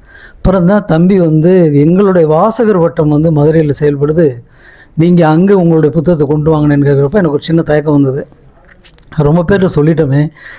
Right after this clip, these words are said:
இதை எப்படி அதற்கு முன்னாடி கொண்டு கொண்டு," ஏன்னா முகநூல்ல பக்கத்து வீட்டுல என்ன நடக்குங்கிறத முகநூல் சொல்லிடுது இப்போ. அது, "ஐயையோ, இவ்வளவு பேரை வச்சுட்டு எங்களையெல்லாம் கூப்பிட்டுட்டு நீ மதுரையில போய் நடத்திட வேண்டியா, நீ மதுரைக்காரன்னு காட்டிட்டியா?" அப்படின்னா, சமீபமா இப்ப ரெண்டு வருஷமா என்னுடைய பொண்ணு மதுரையில படிச்சுட்டு இருக்கிறதுனால,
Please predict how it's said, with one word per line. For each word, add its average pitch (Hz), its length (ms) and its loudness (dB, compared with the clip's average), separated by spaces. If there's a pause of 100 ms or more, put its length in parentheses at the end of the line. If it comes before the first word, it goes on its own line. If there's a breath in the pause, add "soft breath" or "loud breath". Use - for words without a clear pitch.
(200 loud breath)
இதை 160 220 2
எப்படி 156 260 0
அதற்கு 175 340 0
முன்னாடி 196 320 0
கொண்டு 165 200 0
கொண்டு," 156 300 0
ஏன்னா 220 40 2
முகநூல்ல 208 800 2
பக்கத்து 220 500 -2
வீட்டுல 214 120 -4
என்ன 196 300 0
நடக்குங்கிறத 180 720 0
முகநூல் 180 420 0
சொல்லிடுது 156 300 0
இப்போ. 139 300 -6 (1000 loud breath)
அது, 170 380 0
"ஐயையோ, 202 400 2
இவ்வளவு 208 360 2
பேரை 247 160 2
வச்சுட்டு 208 480 -2
எங்களையெல்லாம் 202 380 0
கூப்பிட்டுட்டு 180 360 -2
நீ 190 140 0
மதுரையில 196 400 0
போய் 185 100 0
நடத்திட 170 260 -2
வேண்டியா, 160 280 0
நீ 160 200 0
மதுரைக்காரன்னு 170 480 -2
காட்டிட்டியா?" 147 500 -2 (560 soft breath)
அப்படின்னா, 175 460 2
சமீபமா 214 480 2
இப்ப 190 160 0
ரெண்டு 190 300 2
வருஷமா 196 220 -2
என்னுடைய 175 260 -2
பொண்ணு 170 360 -2
மதுரையில 175 260 0
படிச்சுட்டு 156 220 -6
இருக்கிறதுனால, 147 800 -2